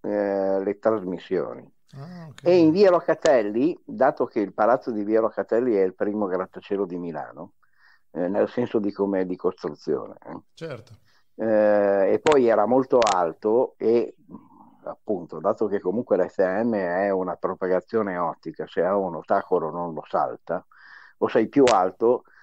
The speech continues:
Speaker 1: oppure quello dopo non sente. Allora per, eh, trasmettere a Milano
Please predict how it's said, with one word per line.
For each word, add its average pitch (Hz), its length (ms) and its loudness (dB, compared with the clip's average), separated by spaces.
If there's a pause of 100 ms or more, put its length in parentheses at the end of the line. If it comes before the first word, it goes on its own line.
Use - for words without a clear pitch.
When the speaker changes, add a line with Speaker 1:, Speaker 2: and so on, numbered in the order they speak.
(120)
Speaker 1:
oppure 113 400 2
quello 107 260 2
dopo 95 300 2
non 76 240 -8
sente. 55 480 -12 (440)
Allora 123 340 4
per, - 260 2 (380)
eh, 101 100 -6
trasmettere 117 840 2
a 101 60 4
Milano 113 720 0